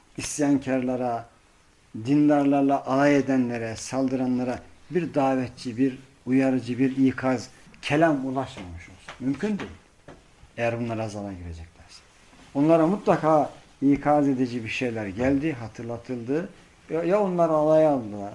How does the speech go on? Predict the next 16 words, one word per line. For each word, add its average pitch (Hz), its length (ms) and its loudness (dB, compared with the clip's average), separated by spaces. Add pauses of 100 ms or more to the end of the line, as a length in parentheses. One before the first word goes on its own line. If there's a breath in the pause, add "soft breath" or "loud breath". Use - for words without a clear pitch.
(180)
ya 156 320 -2 (340)
inkar 147 400 0
ettiler, 147 300 -4
inkar 135 320 -4
da 190 180 -8
bir 208 60 -4
şekilde 175 340 -2
direttiler. - 640 -10 (640)
Veya 113 260 -8
küfürde, 110 440 -12 (120)
hak, 113 120 -12 (260)
e, 110 180 -10
batıl 113 320 -8
olan 110 180 -6
yollarla 104 400 -8 (180)
direttiler. 131 500 -4